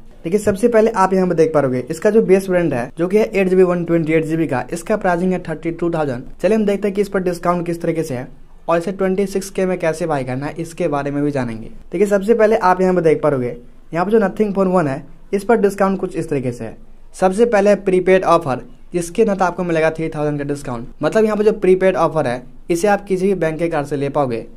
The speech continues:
सिर्फ आपको ऑनलाइन पेमेंट करना है, थ्री थाउजेंड का प्रीपेड ऑफर मिल जाएगा। उसके बाद यहाँ पर मेंशन किया गया है एक्सिस बैंक और आईसीआईसी बैंक के साथ डिस्काउंट जो कि है पन्द्रह सौ रुपये का।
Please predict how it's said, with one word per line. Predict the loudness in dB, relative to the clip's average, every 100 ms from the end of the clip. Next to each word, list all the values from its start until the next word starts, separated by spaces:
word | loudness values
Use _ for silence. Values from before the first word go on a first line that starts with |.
| -20 -6
सिर्फ | -4 2
आपको | 2 2
ऑनलाइन | 0 0 -2 0
पेमेंट | 0 -2 -2
करना | -2 -2
है, | -6 -12 -20 -12
थ्री | -6 -2
थाउजेंड | 0 0
का | -2
प्रीपेड | -4 -2 0 2
ऑफर | 0 -2
मिल | -6 -4
जाएगा। | -4 -4 -10 -2
उसके | -2 2 4
बाद | 4
यहाँ | 4
पर | 2
मेंशन | 0 0 0
किया | 0
गया | 2 2
है | 0
एक्सिस | -2 -2 0
बैंक | 0 0 0
और | 0
आईसीआईसी | 0 0 0 0
बैंक | 0 0
के |
साथ | 0 2
डिस्काउंट | 2 0 -4 -4 -8 -18 -4
जो | -2
कि | 4
है | 2
पन्द्रह | 4 4 4
सौ | 2
रुपये | 2 2
का। | 2 -2